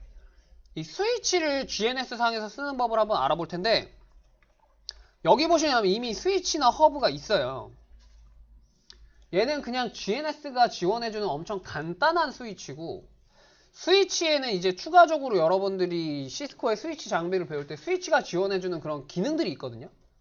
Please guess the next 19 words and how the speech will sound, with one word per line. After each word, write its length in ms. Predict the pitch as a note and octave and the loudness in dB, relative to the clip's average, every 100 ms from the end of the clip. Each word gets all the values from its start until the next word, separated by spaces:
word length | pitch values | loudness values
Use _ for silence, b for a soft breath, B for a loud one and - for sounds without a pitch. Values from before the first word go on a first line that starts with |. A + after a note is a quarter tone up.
| _ _ _ | _ _ _
대표적으로 560 | D#3 E3+ A3 G#3+ F#3+ | -8 -4 -2 0 0
뭐 160 | D3 B2+ | -2 -8
브이랜이라던가 880 | - E3+ C4 C4+ A#3+ G#3+ F#3+ F3 D#3 | -2 0 2 0 0 0 0 -2 -4
이런 220 | C3 C#3 | -6 -6
기능이 340 | C3 - F#3 B3+ | -10 -8 -8 -6
있는데, 500 | C#3 A#2 C#3 C#3 - _ _ _ _ _ - | -8 -10 -10 -12 -16 _ _ _ _ _ -6
그런 360 | - C#4 D#4+ | 6 6 6
거를 300 | D#4+ D4+ D4 | 8 8 6
실습을 440 | C4 D#4+ D4+ E4 C4+ | 0 -6 -8 -4 -4
해볼 160 | C#4 | -4
수가 160 | C#4 G3+ | -4 -6
없어요, 280 | G#2+ - A2 - _ - | -8 -8 -14 -16 _ -20
저 180 | - C#3+ | -8 -6
스위치는. 480 | D3 D#3+ C3 G#2+ F#2 - - - - - _ _ _ - | -6 -8 -12 -16 -20 -20 -20 -20 -20 -20 _ _ _ -4
단순히 460 | F3 A#3+ C4 C#4 | 0 0 -2 -4
그냥 360 | G3+ G3+ C4 A#4+ _ _ _ - _ _ _ _ _ - _ _ - - | 0 2 2 0 _ _ _ -20 _ _ _ _ _ -20 _ _ -20 -4
하나의 340 | - D#4+ D#4 | 2 6 6
네트워크 440 | G#3 G3+ C#4 C4+ - | 4 2 0 -2 -2
대역을 1300 | A3 F3+ - _ _ _ _ _ _ - C4+ E4+ G4 | 0 0 -2 _ _ _ _ _ _ 0 0 0 -6